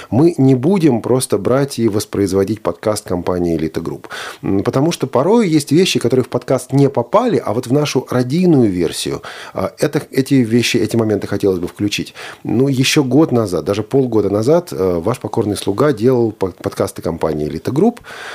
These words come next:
А сейчас, э, поскольку я работаю здесь на Радио воз, возможности делать подкаст просто по времени у меня нет. Но есть вещи, которые хотелось бы там видеть. Вот мы и будем их включать, с согласия, естественно, компании "Элита Групп", мы будем их включать в наш Тифломаркет.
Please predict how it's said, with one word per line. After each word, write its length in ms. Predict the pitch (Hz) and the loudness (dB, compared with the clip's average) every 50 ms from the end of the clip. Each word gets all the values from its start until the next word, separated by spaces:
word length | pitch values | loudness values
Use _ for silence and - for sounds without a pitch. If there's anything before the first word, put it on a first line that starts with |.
| - - - - - | -16 -14 -8 -4 -2
А 160 | 98 98 98 - | 0 0 -2 -2
сейчас, 800 | - - - 113 - - 139 139 143 135 - - - - - - - | -4 -8 -6 -2 0 2 2 2 2 0 -2 -4 -4 -6 -6 -8 -8
э, 140 | - 78 78 - - - | -8 -8 -8 -8 -8 -8
поскольку 360 | - 73 - - 85 82 78 | -6 -6 -6 -4 -6 -4 -2
я 60 | 80 76 | -2 -2
работаю 360 | 82 76 73 73 - 76 73 | -2 -4 -6 -6 -4 -4 -4
здесь 240 | 67 67 78 73 - | -4 -4 -6 -4 -4
на 120 | 78 73 | -4 -2
Радио 260 | 73 78 78 95 98 | -2 -2 -2 0 2
воз, 300 | 104 147 185 180 - - - - - - - - - - | 2 2 2 2 0 -6 -14 -18 -20 -20 -20 -20 -18 -10
возможности 680 | - - 107 107 113 131 160 151 139 139 - - - | -6 -4 -2 2 2 2 2 2 2 -2 -2 -4 -8
делать 360 | 104 92 107 120 117 110 107 | -4 0 2 2 2 2 0
подкаст 440 | - 101 98 - - 139 139 - - | -2 -6 -4 0 0 0 0 -2 -4
просто 240 | - 98 107 - - | -6 -6 -4 -4 -2
по 120 | - 113 | -2 -2
времени 440 | 113 107 123 117 107 95 90 82 82 | 0 0 2 0 0 0 -2 -4 -6
у 60 | 82 | -8
меня 200 | 80 80 85 90 | -6 -4 -2 0
нет. 340 | 95 113 131 107 73 - - _ _ _ _ _ _ _ _ _ | 2 2 2 2 0 -4 -10 _ _ _ _ _ _ _ _ _
Но 100 | - - | -6 -4
есть 300 | 101 95 92 90 - - | -4 -2 -2 -4 -4 -4
вещи, 240 | - 85 82 - - | -4 -2 -2 -2 -2
которые 240 | - 90 - 95 101 | -4 -2 -2 0 -2
хотелось 500 | - - 113 107 - - 92 78 80 - | 0 -2 -4 -4 -4 -4 -4 -4 -4 -6
бы 80 | - - | -6 -4
там 160 | - 101 107 120 | -2 -2 0 0
видеть. 360 | 156 147 - 71 - - - - - - - - - - | 0 -2 -4 -6 -10 -12 -20 -20 -20 -20 -20 -20 -10 -4
Вот 160 | - 160 190 - | -2 0 0 2
мы 160 | 135 131 165 | 2 2 2
и 180 | - - - | 2 0 -4
будем 540 | 135 107 95 117 127 143 131 165 180 196 - - | -4 -2 0 0 0 2 2 2 2 0 -2 -4
их 220 | - 117 131 - - | -2 -2 -2 -2 -4
включать, 520 | - - 85 80 - - 139 143 - - | -6 -4 -4 -2 0 0 -2 -2 -4 -6
с 20 | - | -6
согласия, 440 | - - 95 92 85 76 - - | -4 -4 -4 -4 -4 -6 -6 -10
естественно, 340 | 82 - - - - - - | -12 -12 -12 -12 -12 -12 -10
компании 380 | - 78 76 - 76 76 80 85 | -10 -10 -8 -6 -6 -6 -6 -6
"Элита 160 | 92 98 - | -8 -4 -2
Групп", 220 | 185 240 233 - | 0 0 0 0
мы 100 | 123 151 | 0 0
будем 240 | 147 117 113 107 98 | 2 2 2 0 0
их 80 | 95 - | -2 -2
включать 320 | - - 73 - 82 78 | -4 -6 -6 -4 -4 -4
в 20 | 78 | -4
наш 140 | 78 69 | -6 -8
Тифломаркет. 560 | - - - - 80 76 67 - - - - | -8 -10 -10 -8 -6 -6 -6 -8 -10 -14 -18